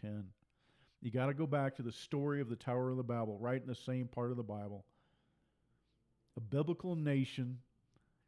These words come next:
is people with a common ancestor, a common history, with common contiguous borders, serving a common God. And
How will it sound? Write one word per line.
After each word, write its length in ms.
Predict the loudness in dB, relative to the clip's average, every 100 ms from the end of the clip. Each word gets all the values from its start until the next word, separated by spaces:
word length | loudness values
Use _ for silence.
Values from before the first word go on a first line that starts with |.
| _ _ _ _ -6
is 140 | -4
people 320 | 2 2 2 0
with 140 | -2
a 40 |
common 460 | -4 2 4 4 4
ancestor, 680 | 2 0 0 -4 -4 -8 -10 -14 -20 _ -20 _ -16
a 40 |
common 420 | -8 -4 -2 -2
history, 480 | -4 -6 -8 -12 -14 -14 _ _ _
with 160 | -6 -2
common 460 | 2 4 4 2 -2
contiguous 680 | -6 -6 -2 -2 2 2 0
borders, 680 | 0 4 4 2 -2 -6 -14 _ _ _ _ -18 -16 -16 -20 _ _ _ -20 -20 _ _ _ _ _ _ _ _ _ _ -20 _ _
serving 400 | 0 2 4 0
a 60 | -2
common 380 | -2 -4 -4
God. 260 | -6 -8 -12 -20 _ _ _ _ _ _ _ _ _ _ _ _ _ _ _ _ _ _ _ -20 -20 -20 _ 0
And 180 | 2